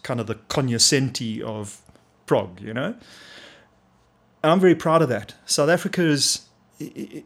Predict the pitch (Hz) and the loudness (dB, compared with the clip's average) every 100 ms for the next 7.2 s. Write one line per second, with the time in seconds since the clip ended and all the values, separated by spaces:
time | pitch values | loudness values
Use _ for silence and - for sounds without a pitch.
0 | - 139 131 - 170 - 156 175 127 - | 0 0 0 -4 -8 -8 -6 -4 -2 -4
1 | - _ _ _ _ _ _ _ 104 - | -10 _ _ _ _ _ _ _ -2 0
2 | 127 131 139 - 135 139 - 220 208 113 | 0 2 2 2 -2 -4 -4 -6 -6 -8
3 | 131 139 117 127 143 190 117 _ _ _ | -6 -8 -6 -6 -2 -4 -6 _ _ _
4 | _ _ _ _ _ _ _ _ _ _ | _ _ _ _ _ _ _ _ _ _
5 | _ _ _ - 156 - _ _ _ _ | _ _ _ -6 -6 -6 _ _ _ _
6 | _ - 170 - 117 131 - 107 - 123 | _ 2 4 4 0 -4 -4 -6 -2 0
7 | 110 | -2